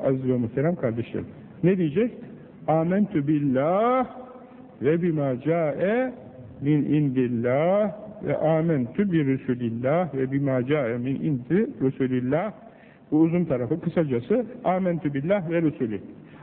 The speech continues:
Allah'a ve peygamberlerine ben inandım, ben dindarım, ben efendim senin bu vesvesene pabuç bırakmıyorum ey mel'un şeytan, ben senin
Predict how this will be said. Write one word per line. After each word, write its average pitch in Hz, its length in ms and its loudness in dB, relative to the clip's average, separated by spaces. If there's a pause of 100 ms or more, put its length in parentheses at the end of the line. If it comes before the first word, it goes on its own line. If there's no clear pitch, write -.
(100)
Allah'a 147 500 0
ve 117 60 0
peygamberlerine 156 880 0
ben 175 200 2
inandım, 151 560 2
ben 170 200 2
dindarım, 156 640 2
ben 196 240 0 (420)
efendim 143 500 0
senin 170 300 2
bu 139 160 2
vesvesene 156 760 -2 (520)
pabuç 160 280 2 (140)
bırakmıyorum 165 720 0
ey 170 160 2
mel'un 156 440 0
şeytan, 190 520 0 (100)
ben 190 240 2
senin 143 320 0